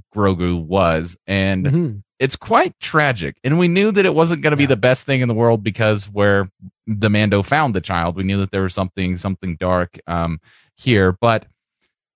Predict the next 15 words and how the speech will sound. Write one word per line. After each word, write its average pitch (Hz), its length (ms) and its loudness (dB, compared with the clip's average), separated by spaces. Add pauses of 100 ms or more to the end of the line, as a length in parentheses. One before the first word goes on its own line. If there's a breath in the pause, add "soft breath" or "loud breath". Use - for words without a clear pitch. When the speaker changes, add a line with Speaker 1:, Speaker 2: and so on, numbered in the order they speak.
(160)
Speaker 1:
the 110 60 -6
child 156 400 0
grew 147 320 2
up 135 320 4
in 117 300 4
the 98 240 -2
Jedi 113 360 0
Temple 98 580 -2
on 95 380 2
Coruscant, 87 520 -4
and 85 140 -4
of 85 160 -8
course 113 680 0
was, 90 800 0
uh, 80 320 -4